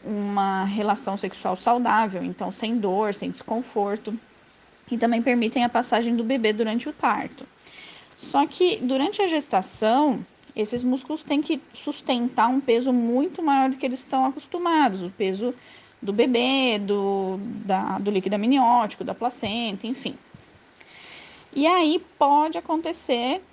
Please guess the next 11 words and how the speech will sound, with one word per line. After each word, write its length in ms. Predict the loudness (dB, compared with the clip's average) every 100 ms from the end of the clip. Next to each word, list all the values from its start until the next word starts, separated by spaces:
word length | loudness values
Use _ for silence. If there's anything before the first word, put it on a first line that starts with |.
| _ -6
de 200 | -6 -4
ter 160 | 2
alguma 380 | 4 4 2 0
disfunção 760 | -2 -4 -2 -4 -2 0 2 2
nessa 240 | 0 0
musculatura. 840 | -2 -2 -4 -4 -2 2 2 2 -2 -10 -20 -20 -8
Pode, 240 | -6 -6 -12 -12
a 120 | -6 -4
mulher 280 | -2 -2
pode 240 | 0 0 0
apresentar 580 | 0 -2 -2 0 0